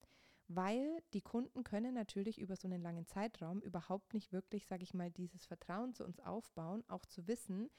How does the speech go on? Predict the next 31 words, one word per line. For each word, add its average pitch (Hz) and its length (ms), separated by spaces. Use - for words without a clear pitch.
ich - 180
bin 208 140
mir 202 140
sicher, 196 340
was 175 160
ich - 120
da 165 120
bekomme. - 380
Ich 208 140
habe 202 120
in 196 40
den 196 100
letzten 240 540
fünfzehn 208 440
Jahren 165 240
Frau 180 140
Herz 175 240
bestimmt 160 400
fünfmal 196 340
komplett, - 400
sag 160 240
ich 165 60
mal, 143 200
umdesignt, 151 720
ja. 165 240
Aber 208 260
ich - 160
habe 208 100
es - 80
immer 202 240
verfeinert. 190 720